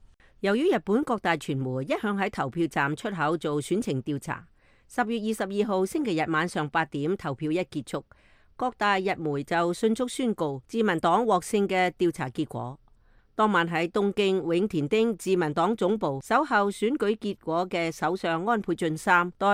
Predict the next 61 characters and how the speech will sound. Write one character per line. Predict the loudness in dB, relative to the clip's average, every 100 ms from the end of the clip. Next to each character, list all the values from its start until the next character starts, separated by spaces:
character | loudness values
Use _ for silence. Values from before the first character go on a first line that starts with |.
| 2
開 | 2 2
票 | 4 2
趨 | 2 -2
勢 | 0 0 0
鮮 | 0
明 | 0 -2
後， | -6 -8 -10 -16 _ -6
被 | 4 4
記 | 4 0
者 | 0
追 | 0 0
問 | 2 2 2
未 | 0 0
來 | 0
是 | 0 -2
否 | 0 0 0
修 | 0 0
憲 | 0 -4
時 | -8
話， | -8 -8 -8 -14 _ _ _ -2
因 | 2
為 | 4
要 | 4 2
經 | 2 2
過 | 2 2
國 | 2 0
民 | 0
投 | -4 -6
票 | -4 -2
決 | -2 -4
定， | -4 -6 -8 -14 _ _
所 | -2 0
以 | 0
加 | 2 0
深 | 2 0 0
國 | 0
民 | 0 -2
嘅 | 0
理 | 0 0
解 | 0 -2
好 | 0 -2
重 | -2 -4
要。 | -4 -6 -10 _ _ _ 0
為 | 0
此 | 0 0
有 | 2
必 | 2 -2 0 2
要 | 2
喺 | 2 0 0 0
國 | 0 2
會 | 2 2
參 | 2 0 0
眾 | 0 0
兩 | 0 0
院 | 0 0 0
憲 | -2 -2
法 | 0 2 0
審 | -2 -2 -2
查 | -2 -2
會 | 0 -2
上 | -2 -4 -6